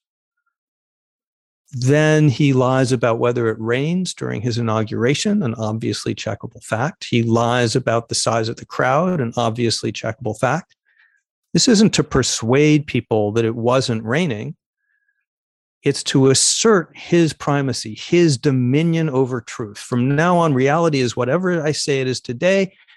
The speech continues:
and tomorrow I can say it's something entirely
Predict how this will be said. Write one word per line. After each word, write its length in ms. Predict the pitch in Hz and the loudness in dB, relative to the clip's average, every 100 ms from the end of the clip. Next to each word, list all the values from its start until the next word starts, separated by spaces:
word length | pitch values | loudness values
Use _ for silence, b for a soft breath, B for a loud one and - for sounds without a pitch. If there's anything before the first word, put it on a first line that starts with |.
| - | -10
and 100 | 127 | -8
tomorrow 460 | 143 147 185 185 | -2 0 2 4
I 80 | 156 | 2
can 180 | 147 131 | 0 -6
say 220 | - 135 | -4 -4
it's 140 | 120 - | -4 -6
something 320 | 135 - 117 | -6 -4 -4
entirely 600 | 113 - 147 143 123 | -6 -2 0 2 2